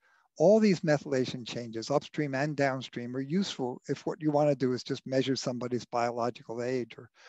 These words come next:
their future risk. But if you want to evaluate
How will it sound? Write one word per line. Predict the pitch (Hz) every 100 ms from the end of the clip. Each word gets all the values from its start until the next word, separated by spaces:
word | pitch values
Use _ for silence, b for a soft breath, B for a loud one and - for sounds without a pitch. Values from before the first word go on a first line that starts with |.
| B -
their | 131
future | - 139 - 135
risk. | 143 151 113 - _ _ _ _ _
But | 190 202 - _ _ _ _
if | 147 -
you | 165
want | 143 156 208 -
to | 180 151
evaluate | 135 131 160 156 127 123 120